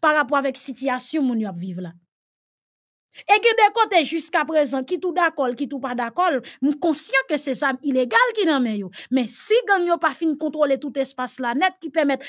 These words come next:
moun yo kapab rale souf, se gras ansanm avèk moun sa yo ki di, yo se selil rezistans k ap reziste kont lòt la. E men kounye a la,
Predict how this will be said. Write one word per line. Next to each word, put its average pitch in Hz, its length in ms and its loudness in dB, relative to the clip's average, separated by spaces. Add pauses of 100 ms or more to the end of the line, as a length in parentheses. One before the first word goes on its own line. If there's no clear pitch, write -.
(180)
moun 466 220 4
yo 427 100 8
kapab 339 380 2
rale 269 260 4
souf, 415 300 -2 (180)
se 330 240 0
gras 381 380 0
ansanm 311 260 -2
avèk 262 240 0
moun 339 240 2
sa 269 240 0
yo 311 140 2
ki 277 100 -8
di, 277 160 -4 (240)
yo 285 80 0
se 294 160 -4
selil 349 400 2
rezistans 311 480 -2
k 294 80 -2
ap 247 80 -2
reziste 277 400 0
kont 285 240 -6
lòt 226 220 -6
la. 196 80 -6 (1300)
E 302 80 4
men 277 80 6
kounye 262 320 -2
a 220 80 -4
la, 349 140 2